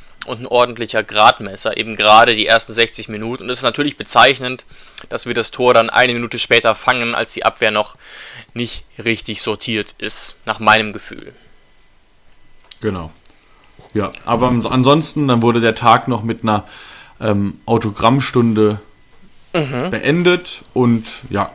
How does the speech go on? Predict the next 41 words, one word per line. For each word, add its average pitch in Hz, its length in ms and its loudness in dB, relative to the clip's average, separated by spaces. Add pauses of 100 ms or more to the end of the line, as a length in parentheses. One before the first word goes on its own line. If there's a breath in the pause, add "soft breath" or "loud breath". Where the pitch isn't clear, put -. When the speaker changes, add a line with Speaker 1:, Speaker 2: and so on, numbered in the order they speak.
(140)
Speaker 2:
genau, 107 240 2
also 101 160 -2
dann 113 160 0
sind 110 140 2
wir 110 80 4
glücklich 110 400 -4
heimgefahren. 90 580 -4
Das 87 160 -12
war 98 240 0
ein 107 140 -6
rundum 117 400 0
gelungener 98 440 -2
Tag. 87 260 -12 (180)
Speaker 1:
Absolut, 110 280 -8
die 113 80 -2
Spieler 117 260 2
haben 113 120 2
sich 113 80 -8
da 95 120 0
auch - 100 -4
Zeit 143 260 6
genommen, 120 500 0
waren, 110 420 4
waren 110 200 0
gut 117 220 -10
drauf, 110 240 4
auch 120 120 -8
wenn's 117 180 -4
natürlich 110 340 -6
sehr 120 200 4
viele, 110 560 -2
äh, 113 60 2
Autogramm- 113 640 -2
und 110 140 -10
Fotowünsche 110 580 -4
gab. 104 300 4
Das - 280 -10
war 98 160 -2
natürlich 107 440 -8
auch 101 180 -6
ein, 104 240 -10